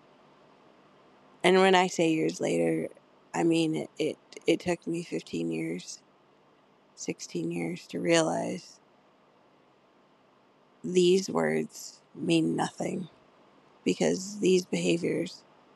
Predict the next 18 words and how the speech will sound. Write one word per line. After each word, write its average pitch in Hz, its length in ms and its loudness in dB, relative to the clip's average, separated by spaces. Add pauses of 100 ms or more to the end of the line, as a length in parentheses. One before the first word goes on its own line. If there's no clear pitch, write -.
(300)
have 175 200 4
happened 170 560 0 (1000)
over 180 340 6
and 165 80 0
over 165 240 2
and 165 100 2
over 170 200 0
again 165 300 -4
for 170 200 -2
the 170 140 0
last - 460 -2
s-, - 300 -10 (120)
sixteen - 560 -6
years. - 420 -8 (720)
So, 175 600 4 (1700)
um, 160 580 -2 (1400)
the 185 160 6
love 190 360 4